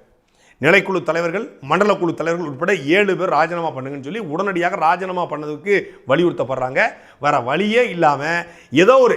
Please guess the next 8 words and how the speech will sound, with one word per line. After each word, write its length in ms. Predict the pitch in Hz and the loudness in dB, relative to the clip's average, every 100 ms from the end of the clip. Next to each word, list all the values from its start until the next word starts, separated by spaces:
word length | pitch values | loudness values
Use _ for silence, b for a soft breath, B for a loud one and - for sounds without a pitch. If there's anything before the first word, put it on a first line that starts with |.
| 113 | 0
"எப்பா 180 | 139 156 | 0 0
இப்போதைக்கு 440 | 127 120 147 175 | 0 -8 -8 -8
வ-, 220 | 143 127 117 | -6 -6 -6
வ-, 280 | 117 110 107 | -8 -10 -10
ராஜினாமா 360 | 110 135 143 143 | -6 -4 -4 -10
பண்ணுங்கடா, 460 | 113 131 135 120 117 113 | -10 -10 -6 -4 -4 -6
அப்புறம் 320 | 131 - 107 | -10 -8 -6
பார்த்துக்கலாம்டா, 540 | 131 170 175 151 127 | -4 -6 -4 -4 -4